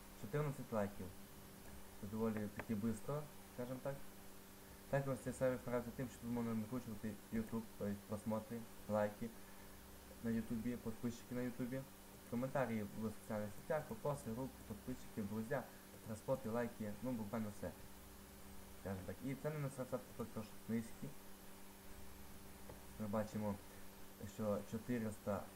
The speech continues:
двадцять тисяч лайків, всього лише дванадцять тисяч рублей. Це, е,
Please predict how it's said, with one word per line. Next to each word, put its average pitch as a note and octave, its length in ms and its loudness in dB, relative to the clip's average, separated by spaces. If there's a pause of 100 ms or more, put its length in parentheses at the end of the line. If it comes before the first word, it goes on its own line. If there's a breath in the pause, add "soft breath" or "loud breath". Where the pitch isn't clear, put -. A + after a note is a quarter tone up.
(400)
двадцять G#2 360 4
тисяч G#2+ 380 0
лайків, B2+ 400 4 (420)
всього G#2 160 2
лише A2 160 4
дванадцять G#2 460 2
тисяч G#2 280 -4
рублей. F#2+ 280 -2 (1200)
Це, G2+ 240 4 (640)
е, F2+ 440 -2